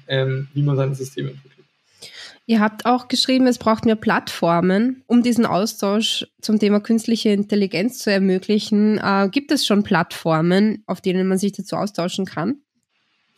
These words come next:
Speaker 1: Ja, also es ist so ein bisschen im Kommen. Ähm, verschiedene versuchen da so ein bisschen was zu etablieren,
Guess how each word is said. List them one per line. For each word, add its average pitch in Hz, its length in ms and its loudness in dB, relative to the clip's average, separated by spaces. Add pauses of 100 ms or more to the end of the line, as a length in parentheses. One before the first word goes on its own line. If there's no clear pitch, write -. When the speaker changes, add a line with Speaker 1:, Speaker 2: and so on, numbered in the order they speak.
(300)
Speaker 1:
Ja, 190 560 2 (100)
also 170 220 0
es 175 100 0
ist 208 180 0
so 220 80 2
ein 185 60 2
bisschen 196 300 2
im 165 140 0
Kommen. 214 680 0 (380)
Ähm, 165 720 -2 (140)
verschiedene 180 600 0
versuchen 175 380 -2
da 170 80 2
so 160 360 2
ein 147 40 -4
bisschen 156 640 -2 (100)
was 156 260 -4
zu 175 80 -2
etablieren, 170 760 0